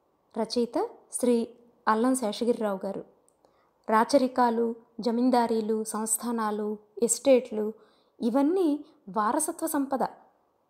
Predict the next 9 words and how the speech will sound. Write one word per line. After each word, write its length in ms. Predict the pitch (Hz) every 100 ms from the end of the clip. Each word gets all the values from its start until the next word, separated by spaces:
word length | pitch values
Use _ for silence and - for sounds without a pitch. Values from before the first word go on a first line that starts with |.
| _ 185
వాటిలోకే 720 | 196 196 254 269 262 302 381 - _ _ _ -
తుపాకీలు 460 | - 233 233 254
కూడా 240 | 247 262 262
చేరుతాయి 300 | 247 240 247
సుమండి. 500 | 233 226 220 262 339 - _ _ _ _ _ _ _ _ -
రామాపురం 520 | 226 302 370 370 349
ఎస్టేట్ 420 | 302 285 294 294 254
వారసుడు 500 | 220 254 - 214 220
రాజారావు. 520 | 202 202 226 214 180